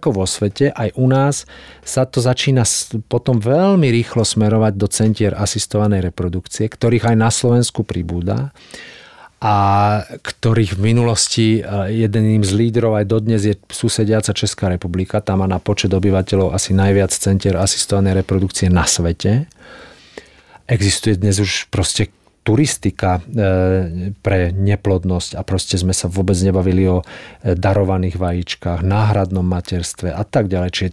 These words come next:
to, to, to je obrovská téma, ale bavíme sa o snahe páru mať, mať deti.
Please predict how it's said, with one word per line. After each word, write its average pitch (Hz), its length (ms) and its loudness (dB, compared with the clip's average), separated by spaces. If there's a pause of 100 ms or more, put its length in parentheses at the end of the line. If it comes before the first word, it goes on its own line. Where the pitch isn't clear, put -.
to, 101 120 0 (200)
to, 98 160 -2 (160)
to 104 160 2
je 98 240 0 (160)
obrovská 131 640 0
téma, 92 480 -6
ale 98 160 -2
bavíme 101 320 4
sa 98 160 0
o 95 80 0
snahe 101 320 2
páru 92 400 0
mať, 87 400 -4
mať 90 160 -2
deti. 92 320 -4